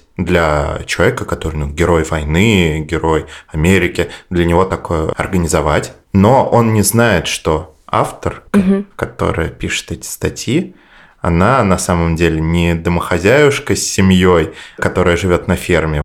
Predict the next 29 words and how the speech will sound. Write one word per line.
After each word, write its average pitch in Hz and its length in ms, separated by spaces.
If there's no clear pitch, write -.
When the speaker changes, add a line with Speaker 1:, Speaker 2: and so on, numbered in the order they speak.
Speaker 1:
и - 40
пишет - 420
про 87 140
то, - 140
как 85 220
она 82 180
подоила 85 460
коровушку 117 680
и 104 140
сделала 98 460
из 85 200
этого 85 300
с - 100
утра 85 540
сыр, - 380
<laughs> 85 260
например. 113 640
А 107 240
она 110 180
живёт 110 380
в - 20
Нью-Йорке, 131 920
одна, 117 840
ходит 120 400
по 104 100
клубам, 127 460
такая 85 440
весёлая 87 760
женщина. 92 560